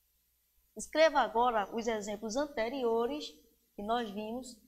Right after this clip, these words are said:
da estação espacial e dos processadores. Vamos lá. Primeiro exemplo, número grande e a vírgula caminha para o lado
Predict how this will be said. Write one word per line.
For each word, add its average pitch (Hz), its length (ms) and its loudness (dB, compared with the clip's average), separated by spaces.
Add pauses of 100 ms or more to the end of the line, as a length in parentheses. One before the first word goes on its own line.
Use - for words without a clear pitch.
(140)
da 190 160 -4
estação 208 400 -8
espacial 240 1080 -2
e 277 100 -2
dos 262 220 -4
processadores. 277 1000 -6 (340)
Vamos 285 240 -4
lá. 180 280 -4 (460)
Primeiro 262 380 4
exemplo, 262 640 -2 (260)
número 247 380 2
grande 247 460 2
e 277 60 4
a 262 100 4
vírgula 226 420 -2
caminha 214 400 -8
para 202 220 -2
o 185 80 -4
lado 262 440 2